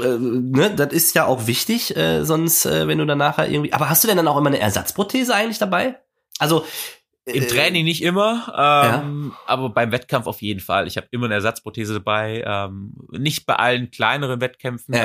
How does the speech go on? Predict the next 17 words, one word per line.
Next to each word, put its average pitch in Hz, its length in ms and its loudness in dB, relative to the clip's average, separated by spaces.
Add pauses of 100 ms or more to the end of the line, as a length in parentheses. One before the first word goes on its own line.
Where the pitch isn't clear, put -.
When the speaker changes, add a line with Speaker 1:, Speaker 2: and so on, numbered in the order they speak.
Speaker 1:
ja. 95 100 0
Speaker 2:
aber 101 80 -4
wenn's 104 220 -2
wirklich 117 280 -6
mal 110 200 0
Richtung 104 460 -8
Meisterschaften 107 720 -4
geht, 104 360 -8 (240)
immer. 80 380 -4
Also 92 220 -2
ich - 140 -8
reise 92 220 0
immer 131 300 -4
mit 107 140 -4
einer 98 80 -4
Ersatzprothese 101 640 -6
an, 98 260 -4